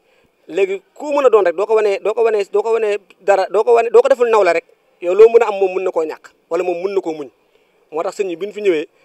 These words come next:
donte sax ñun moom lañ yaakaar topp ci ginnaawam, waaye teewul daf noo nawloo. Nawloo bi mu ñu nawloo mooy waral saa bu wootee lu mel nii rek, faa mu wooñu. Bis bi nag,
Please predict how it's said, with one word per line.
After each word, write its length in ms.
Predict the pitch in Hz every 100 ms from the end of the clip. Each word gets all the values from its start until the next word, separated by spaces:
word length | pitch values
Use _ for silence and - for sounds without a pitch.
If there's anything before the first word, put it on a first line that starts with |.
| _ _ _
donte 320 | 147 208 220
sax 180 | 208 -
ñun 180 | 180 190 185
moom 140 | 196
lañ 160 | 190 175
yaakaar 280 | 180 165 156
topp 160 | 196 -
ci 60 | 175
ginnaawam, 320 | 170 156 151 _ _ _ _
waaye 180 | 160 165
teewul 260 | - 180 160
daf 120 | 170
noo 140 | 165
nawloo. 340 | 156 135 127 95 _ _ _ _ _ _ _ _
Nawloo 300 | 151 190 208 175
bi 80 |
mu 80 | 202
ñu 60 | 208
nawloo 260 | 202 180
mooy 100 | 170 175
waral 220 | 160 156
saa 180 | 170 165
bu 100 | 185 196
wootee 220 | 214 185
lu 100 | 170
mel 140 | 175
nii 120 | 165
rek, 120 | 147 - _ _ _ _
faa 160 | 170
mu 100 | 170 180
wooñu. 200 | 170 135 - _ _ _ _ _ _ _ _ _ _ _ _ -
Bis 140 | 151 208
bi 80 | 190
nag, 140 | 185